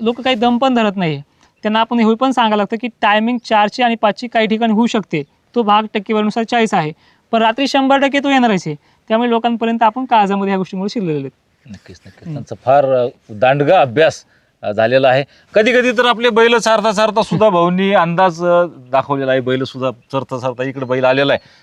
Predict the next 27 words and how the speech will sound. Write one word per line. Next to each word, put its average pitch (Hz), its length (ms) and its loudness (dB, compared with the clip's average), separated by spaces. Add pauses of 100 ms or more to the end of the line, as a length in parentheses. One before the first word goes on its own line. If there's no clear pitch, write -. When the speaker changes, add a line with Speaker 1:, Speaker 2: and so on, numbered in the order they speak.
(120)
Speaker 2:
बैल 139 180 0
पण 135 160 -6
पहा, 113 220 0
भारी 127 220 -4
स्ट्रॉंग 170 320 0
त्यांची, 160 320 0
त्यांनी 151 480 -4
खाऊ 123 260 -6
घालून 123 200 -4
केलेले. 120 360 -4 (500)
आणि 208 480 2 (180)
तुमच्या 170 220 -2
माझ्यातले 165 320 0
एक 147 60 -2
शेतकरी 151 420 -4 (140)
एक 117 180 -14
चांगल्या 135 280 -2
प्रकारे 143 280 -4
अंदाज 135 300 -2
वर्तावून 127 420 -2 (260)
या 135 60 -2
महाराष्ट्रामध्ये 135 580 -2
नाव 143 300 2
गाजवतोय, 135 480 -2 (360)
हे 139 60 0
आपल्यासाठी 143 480 -2
फार 147 260 0